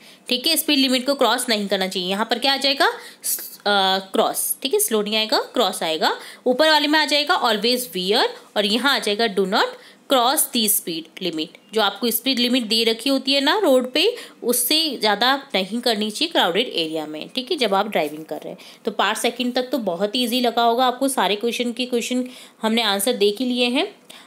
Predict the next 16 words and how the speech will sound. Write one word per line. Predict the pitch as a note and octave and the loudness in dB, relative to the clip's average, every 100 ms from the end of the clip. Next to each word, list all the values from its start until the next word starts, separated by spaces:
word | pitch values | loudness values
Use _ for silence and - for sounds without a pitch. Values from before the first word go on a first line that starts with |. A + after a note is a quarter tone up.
| _ | _
अब | F#4+ - | -6 2
पार्ट | C#4 D4+ | 2 2
थर्ड | D#4 - C#4+ C#4+ D#4 | -2 -2 2 2 2
है | D#4+ E4 E4+ | 2 2 2
जिसमें | C4+ B3+ C4+ | -2 0 0
है | C4+ | 0
आपको | - A3 - | 0 0 0
एक | B3 - | 0 0
पैसेज | - F#3 B3 A#3+ | -2 0 0 0
मिला | A#3+ B3 B3 | 0 0 2
है, | C#4 D#4 | 2 0
read | G#3+ B3 C4+ D4 | 2 0 0 -2
the | C#4 | 0
passage | A#3 A#3+ A#3 - | 0 0 -4 0
carefully | G3+ G3 B3+ C#4+ F#4+ | 0 0 0 2 2
and | C4+ | 0